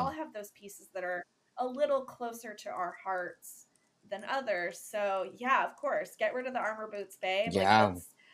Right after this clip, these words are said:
Speaker 1: let's find more Barbie collection.
Speaker 2: Yeah,
Speaker 1: <laughs> Like, let's, like,
Speaker 2: exactly.
Speaker 1: you know, stuff,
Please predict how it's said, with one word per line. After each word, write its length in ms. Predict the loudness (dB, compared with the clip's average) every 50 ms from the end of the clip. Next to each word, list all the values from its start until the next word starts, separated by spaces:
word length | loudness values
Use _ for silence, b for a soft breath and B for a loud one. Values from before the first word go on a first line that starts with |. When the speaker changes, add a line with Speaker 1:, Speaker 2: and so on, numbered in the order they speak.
| b _
Speaker 1:
let's 240 | -14 -12 -12 -10 -6
find 260 | -4 -2 -2 -2 -4 -8
more 100 | -10 -12 -12 -12 -14 -16 _ _ _ 0
Barbie 300 | 2 2 2 0 -2 -8
collection. 540 | -8 -6 -4 -2 -2 -4 -4 -4 -4 -2 0
Speaker 2:
Yeah, 420 | 4 6 8 8 10 12 12 12 10
Speaker 1:
<laughs> 20 |
Like, 220 | 10 8 6 4 2
let's, 180 | 2 2 6 10
like, 120 | 12 12 12
Speaker 2:
exactly. 800 | 12 12 10 10 10 10 8 6 4 2 4 4 4 2 0 -2 -4 -10 _ _ _ _
Speaker 1:
you 160 | -12 -8 -4
know, 160 | -2 -2 -2 -2
stuff, 260 | -2 0 0 0